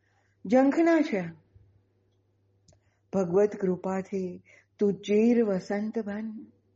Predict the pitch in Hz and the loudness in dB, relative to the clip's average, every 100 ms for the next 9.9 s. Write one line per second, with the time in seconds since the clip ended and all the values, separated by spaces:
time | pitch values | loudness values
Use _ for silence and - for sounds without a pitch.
0 | _ _ _ _ _ _ - 269 294 294 | _ _ _ _ _ _ 0 4 4 6
1 | 254 247 262 285 285 254 233 254 240 240 | 6 6 4 4 2 2 2 2 2 2
2 | 214 208 - _ _ - 240 254 247 247 | -2 -4 -10 _ _ -2 2 2 2 0
3 | 233 233 233 240 233 214 202 202 220 208 | -2 0 2 2 0 -4 -4 -2 -2 -2
4 | 208 196 185 196 _ _ _ - 240 269 | -4 -4 -6 -12 _ _ _ -2 2 4
5 | 254 240 240 233 247 240 226 208 214 214 | 2 2 0 0 2 2 0 -2 0 2
6 | 208 226 226 214 208 202 185 202 208 208 | 2 2 0 0 0 -2 0 0 0 -4
7 | 202 190 190 - 208 190 170 - _ _ | -2 -2 -2 -8 -8 -8 -12 -20 _ _
8 | _ _ _ _ _ _ _ _ _ _ | _ _ _ _ _ _ _ _ _ _
9 | _ _ _ - 202 240 269 285 | _ _ _ -4 2 4 6 6